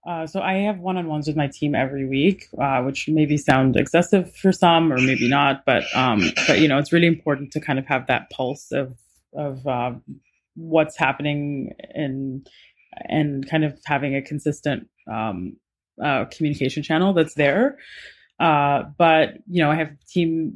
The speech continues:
weekly team meetings and, um, one-on-ones with my team. And, uh, beyond that, uh, you know, there's just company-wide,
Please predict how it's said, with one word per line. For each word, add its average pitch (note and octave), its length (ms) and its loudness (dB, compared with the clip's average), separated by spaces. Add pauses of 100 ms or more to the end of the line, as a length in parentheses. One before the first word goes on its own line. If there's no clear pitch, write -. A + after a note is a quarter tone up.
(120)
weekly F#3+ 240 -2
team F3+ 220 2
meetings D#3 720 0
and, C#3 520 -2
um, C3 640 -6 (280)
one-on-ones D#3 500 -2
with D3+ 120 -6
my D3 120 -6
team. C#3 640 -8 (100)
And, C3+ 580 -6 (920)
uh, D3 120 4
beyond D#3 540 4
that, C#3+ 380 0 (160)
uh, C#3+ 480 -6
you E3 140 -4
know, C#3+ 160 -4
there's C#3+ 300 -6 (160)
just - 280 -6
company-wide, C#3+ 760 0